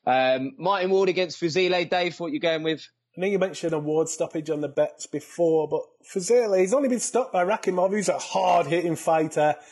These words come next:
Speaker 2: Can Ward stop him? I, I'm going points, Ward. I don't think he's gonna stop him. But Ward points, yeah.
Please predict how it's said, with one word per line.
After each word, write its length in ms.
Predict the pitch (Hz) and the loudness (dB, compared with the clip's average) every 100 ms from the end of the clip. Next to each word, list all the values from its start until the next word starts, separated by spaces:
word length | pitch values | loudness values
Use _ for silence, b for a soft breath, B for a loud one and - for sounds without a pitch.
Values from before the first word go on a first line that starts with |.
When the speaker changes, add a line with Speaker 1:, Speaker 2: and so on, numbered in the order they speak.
| B B | B B
Speaker 2:
Can 220 | - 220 | -2 0
Ward 260 | 233 233 226 | 2 2 2
stop 220 | - 170 | 0 -2
him? 140 | 170 165 | 0 -2
I, 80 | - - - _ - | -4 -16 -20 _ -2
I'm 240 | 170 190 | 0 2
going 240 | 180 226 185 | 2 0 0
points, 420 | 170 165 160 - | -2 -2 -4 -2
Ward. 280 | 143 143 143 | 2 2 2
I 20 | |
don't 240 | 156 170 | 0 0
think 160 | 165 151 | -2 -4
he's 120 | 139 | -4
gonna 180 | 143 135 | -4 -6
stop 320 | - 127 - | -6 -10 -8
him. 180 | 127 123 _ _ _ _ _ _ _ | -10 -10 _ _ _ _ _ _ _
But 220 | 147 147 | -2 -2
Ward 320 | 156 151 143 143 | 0 0 0 -4
points, 380 | 117 120 - | -8 -8 -10
yeah. 140 | 113 | -12